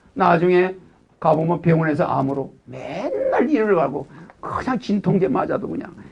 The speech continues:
여기저기가 전이가 돼서 죽어가는 거예요. 그럼 우리가 그, 그런 게 되면 좋겠습니까? 예? 자, 그러니까 이 천상계로 가는 것이 훨씬 낫지. 뭐로 아수라계나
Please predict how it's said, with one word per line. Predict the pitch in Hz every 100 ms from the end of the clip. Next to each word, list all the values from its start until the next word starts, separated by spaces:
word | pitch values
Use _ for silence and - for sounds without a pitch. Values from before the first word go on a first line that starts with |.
| - -
여기저기가 | 147 254 294 202 185 202 -
전이가 | - 160 160 -
돼서 | - 131
죽어가는 | - - - - -
거예요. | - - -
그럼 | 269 240 196
우리가 | 226 190
그, | 170 196 - - - -
그런 | 208 233
게 | 202
되면 | 202 247 -
좋겠습니까? | 160 165 226 539 480 - 320 359 - - - _ _ _ _ - 170
예? | 214 - - - - - - - - -
자, | 196 131 - _ _ -
그러니까 | 294 277 311 294 - _ _ _ _ _ _ _ _ _ _ _ _ _ _
이 | 233 269 294 285 -
천상계로 | - 247 262 269 262 254 247
가는 | 226 240
것이 | 240 233
훨씬 | 233 254
낫지. | 220 185 - 226 120 - - -
뭐로 | 156 190 240 277 262
아수라계나 | 214 226 233 220 214 214 233